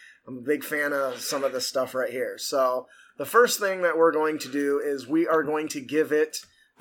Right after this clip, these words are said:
the, uh, empowered spell twice a day. So when the sorcerer rolls damage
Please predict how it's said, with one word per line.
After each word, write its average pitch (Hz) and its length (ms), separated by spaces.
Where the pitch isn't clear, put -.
the, 139 600
uh, 127 540
empowered 190 1040
spell 170 580
twice - 440
a 180 80
day. 143 320
So 170 220
when 180 260
the 233 100
sorcerer 208 480
rolls 196 280
damage 175 480